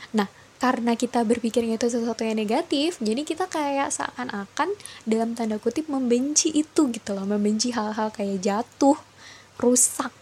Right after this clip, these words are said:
kayak gitu. Padahal itu sebenarnya sesuatu yang normal. Itu normal, itu bisa terjadi ke siapapun gitu. Dan itu kejadian gitu, bukan sesuatu yang, maksudnya bukan sesuatu yang harus di-, dihakimi dengan itu negatif tuh, itu positif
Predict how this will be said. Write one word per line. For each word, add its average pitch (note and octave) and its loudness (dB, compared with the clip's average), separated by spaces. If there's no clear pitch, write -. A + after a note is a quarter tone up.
kayak F#3+ -4
gitu. G#3 -8
Padahal A3+ 0
itu D#4 -2
sebenarnya D4+ -2
sesuatu C4 -2
yang C4 -6
normal. A3 -4
Itu - -6
normal, C4+ -2
itu A#3+ 0
bisa C4+ -2
terjadi A3 0
ke - 0
siapapun A#3 -2
gitu. F#3 -10
Dan F#3+ 2
itu G3 -6
kejadian A#3+ 4
gitu, F#3+ -2
bukan F#3 -6
sesuatu - -6
yang, G3 -6
maksudnya D4+ -4
bukan A3 -2
sesuatu A#3 2
yang D4 2
harus B3 2
di-, A#3+ 2
dihakimi A#3 0
dengan G#3+ -2
itu D#4+ -4
negatif B3 -4
tuh, - -4
itu - -6
positif B3+ -6